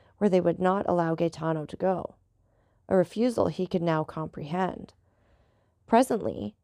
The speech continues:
by a change in the atmosphere, he knew that they were entering a cave. After going on for a few seconds more, he heard a crackling,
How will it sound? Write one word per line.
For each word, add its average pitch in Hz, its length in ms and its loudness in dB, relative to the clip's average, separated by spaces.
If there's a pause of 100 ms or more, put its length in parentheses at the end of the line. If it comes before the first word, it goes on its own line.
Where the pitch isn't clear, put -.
(120)
by 208 120 4
a 196 80 4
change 247 300 -2
in 269 100 0
the 214 120 -2
atmosphere, 277 680 0 (320)
he 262 220 -2
knew 180 380 0
that 160 180 -6
they 170 120 4
were 156 120 -2
entering 160 400 -4
a - 80 -12
cave. - 540 -4 (680)
After 190 280 0
going 254 320 4
on 170 220 2
for 175 160 -4
a 170 60 -2
few 180 200 -4
seconds 165 440 -8
more, 214 380 -2 (340)
he 208 160 -4
heard 170 200 0
a 180 40 -6
crackling, - 600 -8